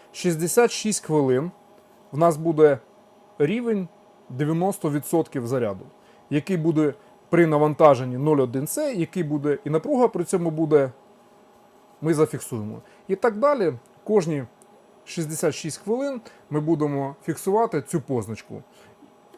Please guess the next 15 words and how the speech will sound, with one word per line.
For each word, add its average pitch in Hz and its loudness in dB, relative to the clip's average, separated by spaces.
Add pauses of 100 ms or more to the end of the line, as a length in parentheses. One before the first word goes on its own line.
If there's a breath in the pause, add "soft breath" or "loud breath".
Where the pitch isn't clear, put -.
(380)
Вісімдесят, 185 -2
сімдесят, 147 -2
шістдесят. 120 -8
Бо 135 -6 (100)
дуже 160 0 (360 loud breath)
багато 151 2
клієнтів 220 -6
постійно 143 -10
питали, 156 -2 (760 loud breath)
фактично, 147 -4 (500)
яка 151 2
позначка 160 -4 (120)
якої 151 -4
напруги 147 -4
відповідає. 117 -6